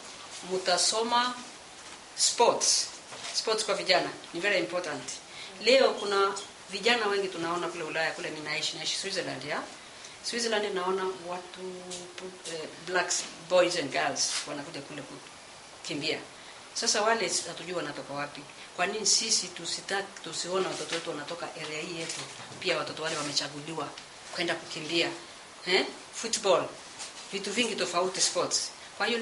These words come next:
zile sports, hizi vitu vyote tutaorganize hapa. Lakini tunaweza tu kama ikiwezekana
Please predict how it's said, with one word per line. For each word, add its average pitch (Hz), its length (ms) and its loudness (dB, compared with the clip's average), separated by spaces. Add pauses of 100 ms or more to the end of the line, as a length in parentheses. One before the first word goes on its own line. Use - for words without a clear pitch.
zile 226 240 -2
sports, - 440 0
hizi 202 120 -8
vitu 175 300 -6
vyote 185 420 0 (200)
tutaorganize 156 760 0
hapa. 143 200 -2 (380)
Lakini 196 260 0
tunaweza 214 600 4
tu 175 160 -2
kama 175 260 -4
ikiwezekana 160 640 -4